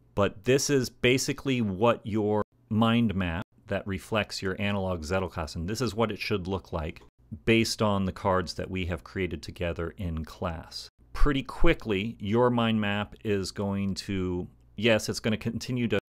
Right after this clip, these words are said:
have these cards in it, uh, but pretty soon it is going to diverge significantly from the Zettelkasten mind maps that you're gonna see your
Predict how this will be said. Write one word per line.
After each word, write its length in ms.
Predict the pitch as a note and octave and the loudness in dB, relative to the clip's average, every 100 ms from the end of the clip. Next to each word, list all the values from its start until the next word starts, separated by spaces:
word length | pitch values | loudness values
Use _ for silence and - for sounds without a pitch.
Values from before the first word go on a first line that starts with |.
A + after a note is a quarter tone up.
| _ - | _ -8
have 420 | A#2+ A2 G2 E2+ | 0 2 2 -2
these 320 | G#2+ A2 G#2 | -2 0 -2
cards 520 | - - G#2+ G2 E2+ - | -4 0 2 2 -2 -4
in 200 | A#2+ G#2+ | -2 -2
it, 260 | E2 - - _ - _ - | -4 -10 -20 _ -20 _ -6
uh, 300 | F2 E2+ E2 | -2 0 -2
but 300 | D#2 F2+ - | -2 -6 -2
pretty 200 | B2+ A2 | -2 -2
soon 400 | - A2+ G#2+ G#2 | -2 0 0 -2
it 200 | G2 G2 | -4 -2
is 200 | G2 F2+ | -4 -4
going 280 | - F#2+ F#2 | -4 -4 -4
to 180 | E2 F2+ | -4 -8
diverge 520 | D#2+ F2+ F#2+ F2+ E2+ | -6 -4 -2 -2 -4
significantly 1040 | - - F2+ A#2 A#2+ A#2+ G2 - F2 E2 - - _ | -6 -4 0 0 0 -4 -6 -4 -4 -6 -10 -20 _
from 520 | - - G2 F2 F2 | -18 -4 -2 0 -2
the 460 | F2 F2 E2+ E2 - _ _ _ _ - | -2 -2 -2 -4 -10 _ _ _ _ -16
Zettelkasten 1080 | F#2 A2 G#2+ - G2+ F2+ - F2+ F2 E2+ G2+ | 0 2 2 0 -4 -4 -6 -4 -4 -6 -4
mind 320 | F#2 F#2 F2 | -2 0 -2
maps 360 | E2+ E2 - | -4 -6 -10
that 120 | - F2+ | -10 -8
you're 140 | F2 | -6
gonna 180 | F2 D#2+ | -6 -6
see 480 | - F#2 D#2+ D#2 D2 _ - | -8 -8 -6 -8 -10 _ -12
your 460 | F2 E2+ D#2+ D#2+ | -8 -6 -6 -8